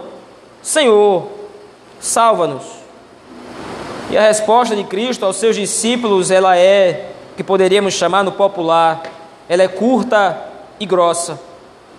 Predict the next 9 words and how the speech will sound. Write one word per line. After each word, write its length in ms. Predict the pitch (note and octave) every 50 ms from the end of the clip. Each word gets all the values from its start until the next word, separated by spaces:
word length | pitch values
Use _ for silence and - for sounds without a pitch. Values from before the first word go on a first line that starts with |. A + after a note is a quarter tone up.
| - - - - - - - - - - - - - - - - - - - - - - - - - - - - -
Perguntou-lhes, 580 | A#3 A#3 A#3+ A#3 A#3 A#3 A#3 A#3+ A#3+ A3+ G3+ F#3+
no 80 | G3
verso 240 | E3+ G#3+ A3 A3 A3
vinte 140 | G#3+ A3 -
e 20 |
seis, 720 | - - A3+ A3+ A3+ G#3 F#3+ F3+ - - - - - - - - - - - -
então 220 | F3+ - A#3 A#3
Jesus 680 | A#3 A#3+ A#3 G#3 E3+ - A#3 B3+ C4+ C#4 C4 - - -
perguntou-lhes: 1080 | - - A3+ A#3 A#3 A#3 A3+ A3 - G#3 G#3 G#3 G3+ F#3+ F3+ F3 - - - - -